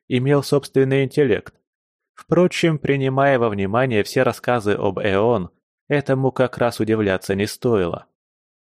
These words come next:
Иногда, если мне требовалось что-то разжевать, в голове проносились мысли, или слышался голос – это как посмотреть. Не мой голос и не мои мысли.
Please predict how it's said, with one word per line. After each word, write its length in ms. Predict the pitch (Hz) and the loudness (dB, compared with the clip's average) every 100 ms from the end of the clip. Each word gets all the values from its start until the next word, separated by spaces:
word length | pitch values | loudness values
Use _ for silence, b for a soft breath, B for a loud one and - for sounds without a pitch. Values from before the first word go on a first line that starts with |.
| - | -4
Иногда, 720 | 123 107 101 107 123 87 - _ - | -2 -2 -2 0 0 0 -4 _ -2
если 340 | 120 113 104 | -2 0 0
мне 180 | 98 92 | 0 -2
требовалось 560 | - 120 110 95 92 90 | 0 -2 0 0 0 -2
что-то 360 | - 117 - | -2 -2 0
разжевать, 680 | 92 87 85 92 101 131 - _ _ _ | -4 -4 -2 0 0 -2 -6 _ _ _
в 100 | 117 | -4
голове 360 | 120 147 147 160 | 0 2 2 0
проносились 680 | 143 139 131 - 135 135 151 | 0 -2 -2 0 0 0 -2
мысли, 480 | 139 - 92 - _ _ _ _ | -2 -2 -4 -6 _ _ _ _
или 240 | 170 170 160 | 0 4 4
слышался 560 | - 156 - 131 - | 2 -2 0 -2 0
голос – 540 | 95 92 90 90 - - _ _ | 0 0 0 -2 -6 -18 _ _
это 320 | 107 98 - 95 | -8 -4 -4 -2
как 220 | 101 - | -2 -4
посмотреть. 680 | 101 - 113 - 98 - - _ _ _ _ | -6 -2 -4 0 -2 -4 -12 _ _ _ _
Не 200 | 147 156 | -2 0
мой 240 | 160 165 156 | 2 4 2
голос 460 | 101 95 90 - | 2 2 0 -2
и 60 | 104 | -4
не 140 | 104 | -2
мои 280 | 107 120 123 | 0 0 2
мысли. 460 | 131 107 - 90 | 0 -2 -2 -8